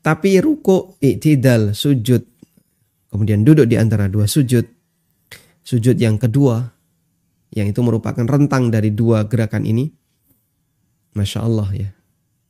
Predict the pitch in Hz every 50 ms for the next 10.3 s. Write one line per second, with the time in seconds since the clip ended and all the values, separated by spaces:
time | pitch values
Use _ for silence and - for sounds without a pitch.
0 | _ _ _ - - - 135 131 123 113 - - - 110 110 101 - 104 - -
1 | - 110 104 - 104 101 90 82 90 - _ _ _ _ _ _ _ _ _ _
2 | _ _ _ _ _ _ _ _ _ _ _ _ _ - - 120 104 98 92 -
3 | _ _ _ _ _ _ _ _ _ _ _ _ _ _ _ _ _ _ _ _
4 | _ _ _ _ - - 110 107 127 127 127 127 127 - 135 123 123 120 113 120
5 | 127 127 - 135 131 127 120 117 110 110 110 110 - 120 110 113 120 120 120 117
6 | 117 117 117 117 127 151 175 170 - _ _ _ _ _ _ _ _ _ _ _
7 | _ _ _ _ _ - - - 113 110 113 113 107 110 113 107 120 120 120 113
8 | 110 107 107 113 117 - 120 117 - - 110 104 107 107 - 117 113 113 113 120
9 | 127 - _ _ _ _ _ _ _ _ _ _ _ _ - 117 113 104 101 107
10 | 110 113 107 101 95 92